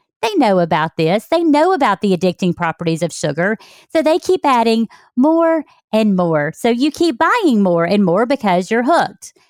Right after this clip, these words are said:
So many food items have hidden sugar.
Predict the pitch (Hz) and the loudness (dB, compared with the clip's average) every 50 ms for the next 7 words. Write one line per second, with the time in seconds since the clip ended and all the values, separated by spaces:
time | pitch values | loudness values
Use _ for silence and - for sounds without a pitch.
0 | _ _ _ _ - - 269 269 302 294 320 320 320 285 - - 220 240 285 - | _ _ _ _ -6 -2 0 2 2 2 2 2 0 0 0 0 0 0 0 0
1 | - 208 208 190 208 208 220 - - - 240 262 254 - 180 214 190 180 185 185 | -2 -2 -2 -2 0 -2 -2 -4 -4 -2 -2 -2 -4 -2 -2 -2 0 0 0 -2
2 | 196 196 - _ _ - - - 349 359 294 247 196 143 - - - | -2 -4 -6 _ _ -10 -6 -4 -4 -2 -2 -2 -2 -4 -4 -10 -18